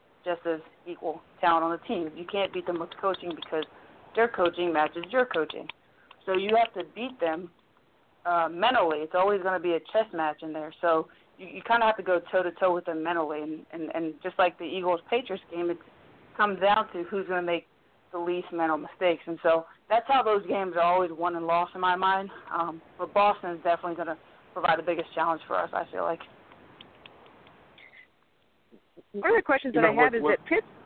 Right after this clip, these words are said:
Speaker 2: keep going. You go, Troy.
Speaker 3: Oh, I had one of the, uh, one of the questions I asked,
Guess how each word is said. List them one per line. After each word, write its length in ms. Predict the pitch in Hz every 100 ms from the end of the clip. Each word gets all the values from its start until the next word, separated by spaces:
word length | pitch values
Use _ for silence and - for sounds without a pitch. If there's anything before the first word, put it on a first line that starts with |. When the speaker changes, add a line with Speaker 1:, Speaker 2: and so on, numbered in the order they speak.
| - - - -
Speaker 2:
keep 100 | 202
going. 240 | 180 170 170 - -
You 140 | 214
go, 160 | 208 180
Troy. 200 | - 170 170 - - - - - - - - - - - - - - _ _ _ _ _ 156
Speaker 3:
Oh, 80 |
I 120 | 151 165
had 100 | 151
one 160 | 151 147
of 80 |
the, 60 | 131
uh, 300 | - - 139 - 139 - 139
one 140 | 175
of 40 |
the 60 | 160
questions 340 | 165 139 139
I 120 | 139 131
asked, 240 | 131